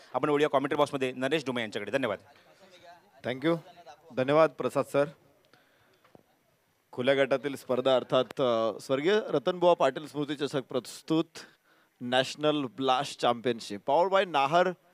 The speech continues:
Speaker 2: मल्टी स्पेशालिटी हॉस्पिटल. क्रिकेटचा खेळ आणि खेळाच्या माध्यमातून गेल्या अनेक वर्षांपासून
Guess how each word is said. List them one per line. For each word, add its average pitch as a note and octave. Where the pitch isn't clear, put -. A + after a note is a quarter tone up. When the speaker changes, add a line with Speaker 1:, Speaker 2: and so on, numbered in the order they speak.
Speaker 2:
मल्टी C3
स्पेशालिटी C3
हॉस्पिटल. C#3+
क्रिकेटचा C3+
खेळ C#3+
आणि C3+
खेळाच्या B2
माध्यमातून B2
गेल्या A#2+
अनेक D#3
वर्षांपासून C3+